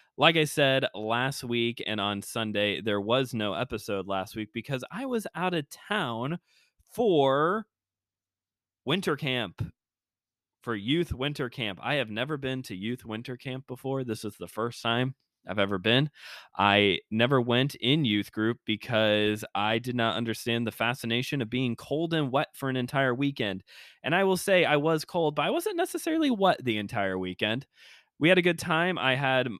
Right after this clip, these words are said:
the eighth, the sixth and eighth grade boys, and I usually lead the eighth grade boys. So it was, it was exhausting. It was tiring, but it was fun spending some time with some great sixth grade boys. I, you don't usually hear that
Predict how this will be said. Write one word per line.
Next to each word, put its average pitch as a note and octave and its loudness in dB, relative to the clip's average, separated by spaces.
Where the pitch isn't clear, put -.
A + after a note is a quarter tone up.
the B2 0
eighth, C#3 -2
the C3+ 2
sixth - -4
and D3 2
eighth D#3 0
grade C#3+ -2
boys, D3 -2
and G#2+ -4
I C3 -2
usually C#3 0
lead A#2+ -4
the A#2 -6
eighth C#3 -2
grade A2+ -2
boys. G2 -4
So A#2+ 0
it - 2
was, B2 -2
it D#3+ 0
was E3+ 2
exhausting. D#3 0
It B2 0
was B2+ -2
tiring, C3 0
but B2 6
it A#2+ 6
was C3 2
fun B2 2
spending B2 0
some A2+ -6
time A2 -2
with G#2+ -2
some A2+ -4
great A#2+ -4
sixth - -8
grade C#3 0
boys. F#2 0
I, F2+ -4
you B2 0
don't E3 0
usually E3+ 0
hear B2 -6
that F#2 -6